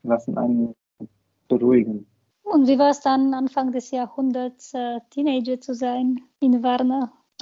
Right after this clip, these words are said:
Speaker 1: Das war sehr spaßig. Ich hatte, ich hatte ganz viel Spaß in, äh, meinen Teenage-Jahren. Ich durfte ganz viel am Goldstrand sein und ich durfte auch viel feiern. Ich habe allerdings auch,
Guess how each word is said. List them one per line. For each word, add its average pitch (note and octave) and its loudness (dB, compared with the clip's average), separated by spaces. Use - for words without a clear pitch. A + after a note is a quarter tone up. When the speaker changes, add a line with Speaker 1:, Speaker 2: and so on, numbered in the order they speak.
Speaker 1:
Das C#3 -2
war E3 2
sehr F#3 6
spaßig. C#3 2
Ich C3+ -2
hatte, D3+ 6
ich C#3+ -12
hatte D#3 -6
ganz D#3+ -6
viel F3 0
Spaß D#3+ -6
in, D#3 -6
äh, C#3+ 0
meinen C#3 -2
Teenage-Jahren. D3+ -2
Ich - -10
durfte C#3 6
ganz C#3+ -2
viel C#3+ 4
am C3 -2
Goldstrand C3 -2
sein B2 -2
und B2 -4
ich - -20
durfte C#3 -2
auch C3 -4
viel B2 -2
feiern. C#3 6
Ich B2+ 2
habe - 2
allerdings C#3+ 4
auch, C#3+ -4